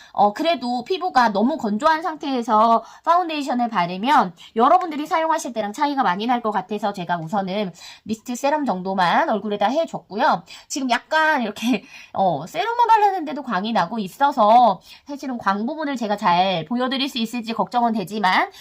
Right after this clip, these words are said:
제가 쇼호스트가 된 것처럼 요거를 한번 해보도록 하겠습니다. 그냥 콩 찍어요. 이렇게 콩 찍으면 요렇게 묻어나죠. 요걸 가지고 제가 절반만 해가지고 한번 보여드릴게요.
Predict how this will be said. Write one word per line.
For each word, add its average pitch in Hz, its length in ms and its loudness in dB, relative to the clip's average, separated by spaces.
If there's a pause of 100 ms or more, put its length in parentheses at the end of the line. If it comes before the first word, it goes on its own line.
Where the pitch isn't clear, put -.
(140)
제가 247 200 -2
쇼호스트가 381 560 -2
된 208 140 -4
것처럼 240 600 2
요거를 180 460 -4
한번 214 300 0
해보도록 254 300 -6
하겠습니다. 262 480 -8 (260)
그냥 294 240 0
콩 381 220 -4
찍어요. 285 500 4
이렇게 208 260 -6
콩 320 240 -8
찍으면 277 560 0 (220)
요렇게 254 540 -2 (120)
묻어나죠. 208 600 0
요걸 262 220 0
가지고 208 440 -4
제가 233 200 -4
절반만 294 480 0
해가지고 320 320 -2
한번 214 200 -2
보여드릴게요. 208 720 -2